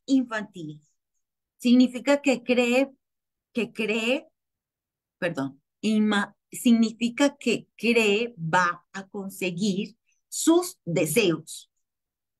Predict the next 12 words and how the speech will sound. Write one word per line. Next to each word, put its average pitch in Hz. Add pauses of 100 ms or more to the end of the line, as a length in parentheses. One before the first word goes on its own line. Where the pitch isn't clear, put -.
(1200)
Tenga 233
la 220
fe 190
de 208
los 190
niños. 196 (600)
Crea 247
sin 233
el 214
espe-, - (100)
eh, 190
escepticismo 208